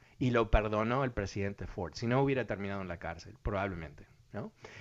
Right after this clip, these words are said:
Y aquí tenemos a alguien que está acusado de ser básicamente un fraude entero, porque está, eh, por lo menos en, en uno de los casos, el de Nueva York,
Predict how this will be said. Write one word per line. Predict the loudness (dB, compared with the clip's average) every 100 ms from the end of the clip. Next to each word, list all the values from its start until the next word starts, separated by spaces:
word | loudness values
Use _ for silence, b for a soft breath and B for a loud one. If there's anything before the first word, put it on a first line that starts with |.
| B
Y | -2
aquí | 0 0
tenemos | 2 2 2 2
a |
alguien | 2 2 -4
que | -4
está | 0 0
acusado | 0 -2 0 0 0
de | -4
ser | 0 0 0 -2
básicamente | -2 -2 -2 -2 -2 -2
un | -2
fraude | -2 4 4 6 2 -2 -4 -6 -6
entero, | -4 -2 0 0 0 -4 -8 B B B 2
porque | 2 4
está, | 4 4 4
eh, | -8 -14 -12
por | -4 -2
lo | 0
menos | 2 2 2
en, | -2
en | -4 -4 -6 0
uno | 4 4
de |
los | 2
casos, | -2 -6 -6
el | -8
de | -4
Nueva | -4 -2 -4
York, | -6 -8